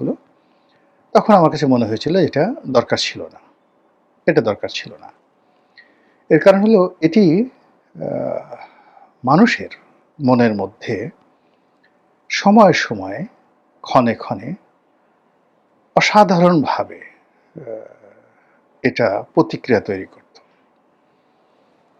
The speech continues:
এবং দেখা গেল যে আমি নিজে, আমি নিজে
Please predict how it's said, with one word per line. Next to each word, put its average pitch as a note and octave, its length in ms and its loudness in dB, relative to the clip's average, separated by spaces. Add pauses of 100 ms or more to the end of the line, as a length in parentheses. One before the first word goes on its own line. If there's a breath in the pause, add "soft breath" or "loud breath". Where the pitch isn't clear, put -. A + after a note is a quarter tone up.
(260)
এবং F#3+ 140 4
দেখা F#3 200 4
গেল F#3+ 140 4
যে E3 120 4
আমি C3 160 4
নিজে, C3 420 0 (680 soft breath)
আমি C#3 200 2
নিজে A2+ 420 -4